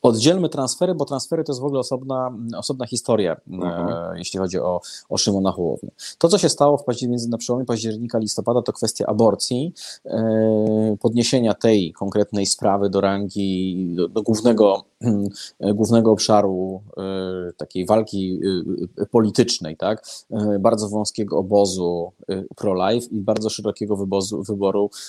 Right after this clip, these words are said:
Speaker 1: e, pro-choice, tak? Czyli <clears throat> tych, którzy, no, nie zgadzali się na zmianę, e, obecne-, o-, obecnego prawa albo chcieli go, jego, jego liberalizacji. Postawa Szymona Hołowni spowodowała, że jego możliwości ułowienia na,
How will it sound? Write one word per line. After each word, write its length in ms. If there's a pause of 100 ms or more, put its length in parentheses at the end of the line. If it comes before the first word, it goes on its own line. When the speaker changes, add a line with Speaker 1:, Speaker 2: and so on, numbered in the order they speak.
(120)
Speaker 1:
e, 140 (1200)
pro-choice, 640
tak? 260
Czyli 380 (100)
<clears throat> 280
tych, 140
którzy, 400 (280)
no, 80
nie 100
zgadzali 380
się 120
na 80
zmianę, 180
e, 320 (1120)
obecne-, 580
o-, 140
obecnego 520
prawa 380
albo 180
chcieli 320
go, 100 (140)
jego, 500
jego 220
liberalizacji. 760 (380)
Postawa 360
Szymona 340
Hołowni 600
spowodowała, 600
że 140
jego 200
możliwości 560
ułowienia 480
na, 380